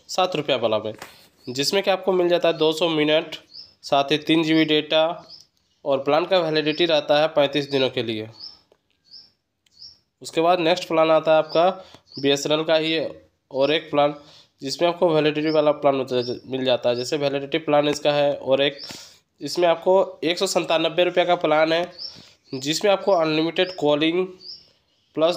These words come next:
दो जीबी डेटा per day के हिसाब से मिलता है पन्द्रह दिन के लिए और इनकमिंग कॉल इसमें दिया जाता है आपका पूरे सत्तर दिन के लिए, ठीक है। इसमें पन्द्रह दिन का इनकमिंग मिलता,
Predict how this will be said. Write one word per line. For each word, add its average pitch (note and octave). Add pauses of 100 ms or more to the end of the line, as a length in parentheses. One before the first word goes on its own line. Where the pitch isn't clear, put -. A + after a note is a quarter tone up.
दो F#3
जीबी F#3
डेटा D3 (160)
per C#3+
day D3
के D#3
हिसाब D3+
से D#3+
मिलता D#3
है D#3
पन्द्रह D#3+
दिन D3+
के C3
लिए A#2+ (360)
और D3
इनकमिंग D#3
कॉल G3
इसमें F#3+
दिया F3
जाता E3+
है D#3
आपका D#3 (460)
पूरे E3
सत्तर D#3+
दिन C3+
के B2+
लिए, A#2+
ठीक F#3+
है। F3+
इसमें E3
पन्द्रह F3
दिन F3+
का F3
इनकमिंग E3
मिलता, D#3+